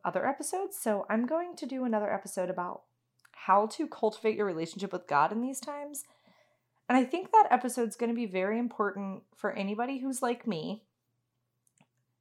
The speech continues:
who feels this strong pull for the sacraments. In times like this, which is, like, crazy, you know, within a two,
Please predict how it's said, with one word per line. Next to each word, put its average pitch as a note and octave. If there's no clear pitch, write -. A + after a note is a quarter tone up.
who A#3+
feels B3+
this G#3+
strong G3
pull F#3+
for F#3+
the F3
sacraments. -
In G3+
times G3+
like G4
this, F#3
which A3
is, A3
like, G#3
crazy, B3+
you F#3+
know, G3
within G3+
a G#3
two, A3